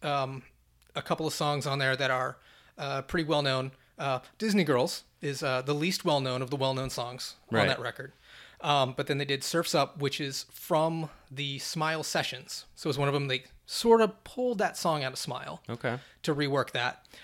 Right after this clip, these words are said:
Speaker 1: Uh, and then what is considered to be the la-, one of the two last great, uh, Beach Boys songs is a track called Till I Die, which,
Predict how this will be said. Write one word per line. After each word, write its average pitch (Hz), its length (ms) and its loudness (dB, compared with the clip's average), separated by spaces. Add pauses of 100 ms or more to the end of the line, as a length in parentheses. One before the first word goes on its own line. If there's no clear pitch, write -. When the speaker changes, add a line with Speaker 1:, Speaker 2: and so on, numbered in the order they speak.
(220)
Speaker 1:
Uh, 139 220 4
and 160 180 0
then 160 300 0 (380)
what 151 260 2
is 147 140 0
considered 151 800 -2
to - 60 -10
be 151 80 -4
the 147 120 -2
la-, 147 460 -2
one 165 180 0
of 156 80 2
the 147 80 -6
two 190 380 0
last 160 420 0
great, 143 480 -2 (560)
uh, 127 280 2 (260)
Beach 143 220 -6
Boys 135 160 -2
songs 131 500 -6
is 139 200 -4
a 135 80 -8
track - 560 -4
called 139 460 -2 (640)
Till 175 220 0
I 147 180 2
Die, 131 500 -2 (1080)
which, - 520 0